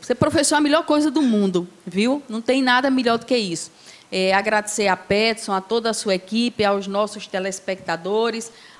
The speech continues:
às diretoras da faculdade, levam também aos telespectadores o seu abraço, a professora Sheila, a professora Ana,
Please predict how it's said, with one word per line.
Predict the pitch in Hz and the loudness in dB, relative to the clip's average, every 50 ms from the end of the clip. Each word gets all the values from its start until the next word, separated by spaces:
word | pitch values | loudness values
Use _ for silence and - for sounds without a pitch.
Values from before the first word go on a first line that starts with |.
| - | -6
às | - - 185 190 196 196 208 202 202 - | -2 2 2 4 4 4 2 0 -4 -6
diretoras | 226 240 220 226 214 220 - 220 233 226 220 208 | -4 -2 -2 -2 -2 0 0 0 2 2 0 2
da | 220 202 | 0 0
faculdade, | 196 - 208 196 202 202 190 190 185 180 175 170 170 165 165 - - - - _ _ _ _ _ _ - | 0 0 -2 -2 -2 0 2 4 4 4 4 2 0 -4 -10 -14 -20 -20 -20 _ _ _ _ _ _ -2
levam | 190 190 196 208 220 240 254 240 208 208 185 175 170 175 - - - | 0 2 4 4 4 4 2 2 4 2 2 2 0 -4 -8 -8 -4
também | - 190 190 196 214 233 | -2 -2 0 0 0 0
aos | 240 214 - | 0 -2 0
telespectadores | - 208 202 202 - - 196 202 - 190 185 185 185 180 180 180 180 - - 202 - _ - | -2 -2 -2 -2 -2 -4 -4 -2 0 -2 0 0 0 -2 0 -2 -4 -6 -8 -12 -16 _ -12
o | 196 185 | -8 -6
seu | - - 196 190 185 | -4 -2 0 2 2
abraço, | 175 170 160 160 165 180 196 214 226 - - 190 | 2 0 0 2 2 2 2 2 0 0 -4 -4
a | |
professora | - 190 185 - 190 180 - 190 185 180 175 | -4 -6 -6 -4 -6 -6 -4 -4 -4 -4 -4
Sheila, | - - - 202 214 220 220 202 190 | -4 -4 -2 -2 -2 -2 -2 -2 -4
a | |
professora | 190 - 190 180 - 190 - - 190 180 180 | -6 -8 -12 -12 -12 -12 -8 -6 -4 -2 -2
Ana, | 175 175 185 190 202 214 220 226 | -2 -2 0 0 0 0 -2 -4